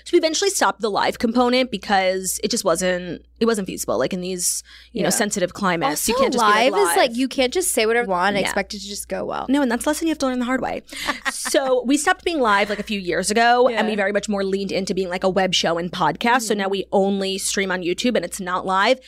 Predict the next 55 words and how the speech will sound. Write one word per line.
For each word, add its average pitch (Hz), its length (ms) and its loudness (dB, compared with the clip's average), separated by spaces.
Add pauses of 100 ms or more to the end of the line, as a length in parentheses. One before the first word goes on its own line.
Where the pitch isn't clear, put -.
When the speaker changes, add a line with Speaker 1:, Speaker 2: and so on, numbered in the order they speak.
(200)
Speaker 1:
and 220 120 2
then 196 60 2
we 196 80 0
upload 180 260 2
as 180 140 2
a 170 200 2
podcast 160 760 0 (220)
wherever 156 220 -4
you 151 100 -4
get 143 120 -2
your 127 100 -6
podcasts. 233 500 0
And 233 120 -2
that's 262 160 2
Speaker 2:
Yeah. 208 60 -2
Speaker 1:
been, 233 120 2
like, 214 140 -2
a 190 60 -2
really 190 320 0
just, 196 180 -4
like, 202 80 0
a 196 40 2
natural 196 380 -2
growth 185 280 -2
for 240 120 2
us. 294 220 4 (180)
But 262 80 -2
we 302 60 4
never 381 160 2
set 381 200 0
out 294 200 0
to - 80 -10
become 202 260 -6
podcasters. 220 640 -4
But 233 120 2
podcasting, 330 440 -2
Speaker 2:
Wow. 254 60 0
Speaker 1:
like, 220 180 -2 (340)
in 233 100 4
twenty 214 220 0
seventeen 208 460 -2
was 196 100 0
still 226 300 0
very, 190 200 -2
like, 175 160 -6
"What 202 220 -4
is - 140 -6
this?" - 400 -6
Speaker 2:
So 302 180 4 (120)
new 214 260 0
and 214 160 0
trendy 185 480 -2
Speaker 1:
Yeah. 220 380 2
Speaker 2:
to - 40 -6
do. 180 480 -2